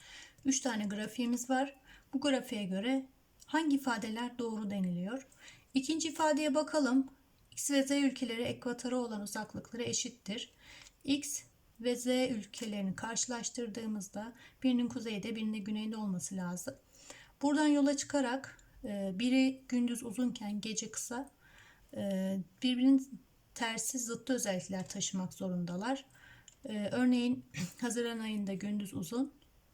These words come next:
X'te, Haziran ayında, yirmi bir Haziran'da gündüzler kısa.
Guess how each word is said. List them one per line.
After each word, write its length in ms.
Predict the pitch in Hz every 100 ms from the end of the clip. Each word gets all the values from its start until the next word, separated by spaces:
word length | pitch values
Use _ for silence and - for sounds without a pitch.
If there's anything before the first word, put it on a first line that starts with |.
| _ - -
X'te, 520 | 196 - - 226 269 - - - -
Haziran 480 | - 226 240 233 220
ayında, 300 | 202 190 180
yirmi 260 | 202 220 226
bir 80 |
Haziran'da 520 | 202 180 180 180 180 185
gündüzler 600 | 202 190 175 214 226 220
kısa. 380 | 208 - 175